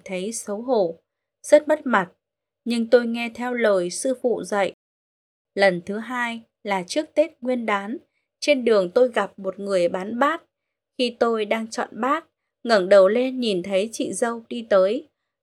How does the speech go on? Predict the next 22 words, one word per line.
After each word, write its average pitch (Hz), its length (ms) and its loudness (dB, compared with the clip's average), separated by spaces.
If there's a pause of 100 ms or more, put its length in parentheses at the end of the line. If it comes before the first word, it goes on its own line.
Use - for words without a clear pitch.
(120)
Tôi 220 200 2
cười 196 260 4
nói, 185 420 -6 (600)
"Chị 240 200 -4
dâu 277 280 6
đến 240 220 2
mua 285 140 6
bát 320 240 2
à?" 226 460 2 (460)
Chị - 160 -2
ấy 196 260 4
ừ 226 320 6
một 180 240 0
tiếng 202 260 2
rồi 233 240 4
ngồi 185 240 2
xuống 190 360 -2
chọn 233 240 -4
bát. 269 340 -2 (640)
Tôi 214 180 2
lại 202 180 -2
nói, 190 460 -4